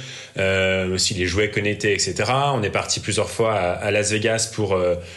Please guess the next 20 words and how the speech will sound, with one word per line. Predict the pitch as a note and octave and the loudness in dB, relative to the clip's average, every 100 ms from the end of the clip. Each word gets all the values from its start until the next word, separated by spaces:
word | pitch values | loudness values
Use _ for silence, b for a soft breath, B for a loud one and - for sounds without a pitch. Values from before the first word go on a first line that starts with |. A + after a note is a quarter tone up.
| B | B
le | G2+ | -2
C | - A#2 | 0 2
E | A2+ | 2
S, | A2+ A2 | 2 0
qui | - G2+ | 0 0
est, | F#2+ | 2
euh, | F2+ | 2
le | F2 | 0
Salon | - G2 G2 | 0 0 -2
international | F#2 F2+ F2 - F#2 F2+ F2 D#2+ | -4 -4 -4 -2 -2 -2 -4 -6
de | |
technologie | D2+ G#2 G#2 G#2 G#2 | -6 -4 -2 0 0
chaque | - E2+ F#2+ | -2 -2 -2
année | F#2+ F#2 | 0 -2
en, | E2 D#2 B - | -4 -8 B -4
en | F#2+ | -2
janvier, | F#2 G#2+ A2 B2+ | 0 0 0 0
début | G#2 G2+ | -2 -2
janvier. | G2 A2 E3 - B B B - | 0 0 -2 -4 B B B -4
Euh, | G#2 G#2 | 0 0